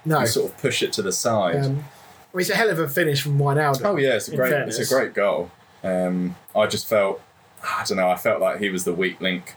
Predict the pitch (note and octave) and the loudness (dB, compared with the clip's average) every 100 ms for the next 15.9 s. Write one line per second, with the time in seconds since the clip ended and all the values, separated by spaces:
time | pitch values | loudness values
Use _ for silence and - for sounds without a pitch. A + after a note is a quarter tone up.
0 | - - E2 D#2+ - F2+ D2+ D2 G2 G#2+ | -14 -6 -4 -4 -2 0 -2 -4 -2 0
1 | A#2 F#2+ - C#3 A2 G2 F2 - F#2 E2 | 0 -2 -2 0 0 0 -2 -2 -2 -2
2 | E2 F#2 E2 F2 D#2 F#2 D#2+ D2 D#2 D3 | -2 -4 -2 -4 -2 0 -2 -4 -2 0
3 | B2+ B2 A2+ G2+ G2+ G#2 - A2 G2+ F#2 | 2 0 0 0 0 0 -2 0 0 0
4 | E2+ E2 E2 E2 - F#2+ E2+ - D2 - | -2 -2 -2 -8 -2 -2 -2 -6 -8 -6
5 | - A#2 - - C#2 D2 - C3 A2+ A2+ | -4 -2 -4 -6 -10 -12 -6 -4 -2 -4
6 | - - - - C#3+ D3 D3+ D#3 D3+ D3+ | -12 -20 -20 -6 -2 0 2 2 2 2
7 | D3 C#3+ C#3 - - - D#3 D3+ D#3 F3 | 2 0 -4 -12 -20 -12 -2 0 0 2
8 | F3 F#3+ F3 D#3 C#3+ D#3 D3 D3+ D3 C#3 | 0 0 0 0 0 0 0 2 2 2
9 | D3 C#3+ C3+ C3 B2+ D3 C3 B2 D3 C3+ | 0 0 2 0 0 0 0 0 0 2
10 | C3 C3 B2+ C#3+ C3+ B2 A#2+ C3 A#2 A2 | 2 0 0 0 0 -2 -4 -2 0 2
11 | D3 C#3+ D#3 D3 D3 E3 D3 D3 C#3+ D3+ | 2 2 0 0 0 0 0 0 0 0
12 | F3 - D3+ D3 C#3+ B2+ C3 C#3+ C#3+ D3 | -2 0 2 2 2 0 0 0 0 0
13 | D3 C3+ C#3+ C#3+ C#3 C3 C3+ C3+ C3 D3+ | 0 0 -2 0 0 0 -4 -4 -4 -2
14 | C#3+ C#3+ - G3 F3 C3+ C3+ C3+ D3 C3+ | 0 0 0 2 2 0 -2 0 0 0
15 | D3+ C#3 C3+ C#3 G#2 F#2+ F2+ E2+ | 0 0 2 0 0 0 2 0